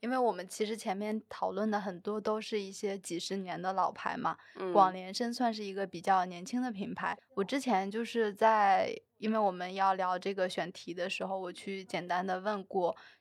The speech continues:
Speaker 1: 巨福的那个开发主厨 Coco，他跟我特别提到的一个点就是，这些老牌到现在可能做产品迭代做得很少，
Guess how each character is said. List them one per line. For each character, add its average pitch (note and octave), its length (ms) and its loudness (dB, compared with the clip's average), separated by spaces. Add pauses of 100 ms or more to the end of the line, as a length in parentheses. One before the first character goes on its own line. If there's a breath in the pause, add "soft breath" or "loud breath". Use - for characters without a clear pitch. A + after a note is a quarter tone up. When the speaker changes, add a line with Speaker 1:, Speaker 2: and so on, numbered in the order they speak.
Speaker 1:
巨 A#3 160 -2
福 F3+ 240 -10
的 F3+ 580 4 (260)
那 G3 220 -4
个 F#3 380 -4
开 A3 180 -6
发 A3+ 140 -4
主 G#3 180 -4
厨 F3+ 380 -8
Coco， A3+ 500 4 (180)
他 B3 240 4 (200)
跟 B3 120 8
我 F#3 200 6
特 - 180 -2
别 G3 140 0
提 - 180 -6
到 G3 180 2
的 G#3 140 4
一 F3+ 140 -8
个 F#3+ 160 -2
点 F3+ 340 -4
就 F#3+ 160 -6
是， G3 220 -2 (380 loud breath)
这 A#3+ 100 -2
些 B3+ 140 6
老 G3 200 10
牌 F#3 260 -4
到 G3+ 220 6
现 A3+ 240 -2
在 G3+ 240 2
可 - 260 -4
能 F3 220 -6
做 A3+ 220 2
产 F#3+ 320 -2
品 G#3 260 -2
迭 E3+ 200 -4
代 F#3 260 4
做 G#3 180 -4
得 G3+ 80 2
很 E3+ 340 0
少， - 240 2